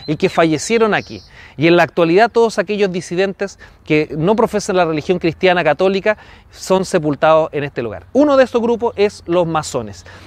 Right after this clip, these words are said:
Me cuentan que aquí colocaron una cápsula del tiempo, joven Cristian, que se va a abrir aproximadamente unos cien años más.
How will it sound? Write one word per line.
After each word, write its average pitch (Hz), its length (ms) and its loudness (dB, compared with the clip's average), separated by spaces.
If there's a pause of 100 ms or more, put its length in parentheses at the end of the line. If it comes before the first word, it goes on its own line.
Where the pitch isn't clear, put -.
Me 214 140 4
cuentan 359 380 4
que 262 100 0
aquí 254 220 2
colocaron 254 420 2
una 226 120 0
cápsula 220 360 -2
del 170 100 0
tiempo, 202 280 -2
joven 220 260 2
Cristian, 175 360 -4
que 160 100 -4
se - 140 -4
va 170 100 4
a - 20 6
abrir 208 280 2 (400)
aproximadamente 180 640 -2
unos 175 300 -2
cien 180 280 -2
años 165 200 -4
más. 107 400 -14